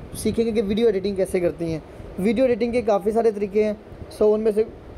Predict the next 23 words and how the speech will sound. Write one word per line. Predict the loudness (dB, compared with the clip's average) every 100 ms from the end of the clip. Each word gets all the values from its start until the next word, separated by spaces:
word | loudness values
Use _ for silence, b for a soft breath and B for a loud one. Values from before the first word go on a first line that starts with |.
| 0
I | 2 2
think, | 0 0
अ, | 2
दो, | 2 4 4 4
दो | 2 2
तरीके | 2 2 2
आपको | 2 0
बता | 2
देता | 2 0
हूँ, | 0
तीन, | -2 -2 -8 -18 -18 -6 0
तो |
वो | 2 4
आप | 2 2
लोग | 0
कोई | 2 2
भी | 0
choose | -4 -2
कर | -2
सकते | -2 -2 -2
हो। |
अच्छा | 2 2
जी, | 0